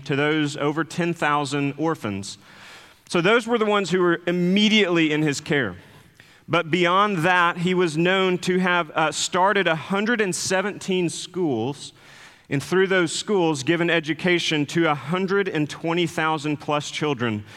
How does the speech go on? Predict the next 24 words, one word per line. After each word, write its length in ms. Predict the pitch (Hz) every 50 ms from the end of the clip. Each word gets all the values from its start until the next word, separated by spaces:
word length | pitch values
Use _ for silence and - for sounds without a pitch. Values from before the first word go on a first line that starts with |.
| - - -
Many 280 | - 143 165 180 185 180
of 160 | 175 156 139
them 280 | 156 160 165 160 156 151
were 100 | 147 151
orphans 540 | - 151 165 160 - - 151 139 139 127 135
in 140 | 131 131
other 260 | 120 139 143 139 139 135
orphanages. 840 | 120 135 143 139 139 - 113 107 104 95 104 101 95 90 - - - - _ _ _ _ _ _ - - - - - - - _ -
And 120 | 131 135
in 120 | 143 143 147
eighteen 420 | 151 165 185 175 - 202 190 180
ninety-seven, 760 | 175 170 170 170 165 151 - - 170 165 156 156 151 139 139 139
when 160 | 147 143 139
Mueller 340 | 143 160 165 165 160 151 135
was 220 | 139 135 117 123
ninety-two, 1080 | 127 120 123 127 131 143 156 165 165 156 170 170 165 - - 165 156 147 131 113 101 98 90 - - - - _ _ _ _ _ _ -
he 120 | 139 156
was 200 | 147 160 147 -
interviewed 600 | - 165 170 185 180 151 143 151 147 143 147 143
and 160 | 139 131 123
asked 380 | 127 139 147 151 143 - - -
the 80 | 135
following 480 | 127 - - 131 131 139 139 139 135 123
question. 540 | - - 127 120 117 - - - 92 92